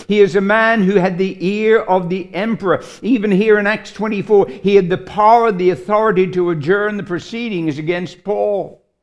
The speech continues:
He, he had to remember his,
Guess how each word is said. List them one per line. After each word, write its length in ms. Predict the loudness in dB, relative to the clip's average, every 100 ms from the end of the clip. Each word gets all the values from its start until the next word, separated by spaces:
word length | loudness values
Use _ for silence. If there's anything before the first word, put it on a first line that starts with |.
| _ _ _ _ _ _ _ _
He, 500 | -2 -2 -2 -8 -14 _
he 140 | 2 4
had 420 | 4 2 -4 -14 _ -6
to 100 | -2
remember 680 | 0 2 2 -2 2 2 4
his, 320 | 0 -2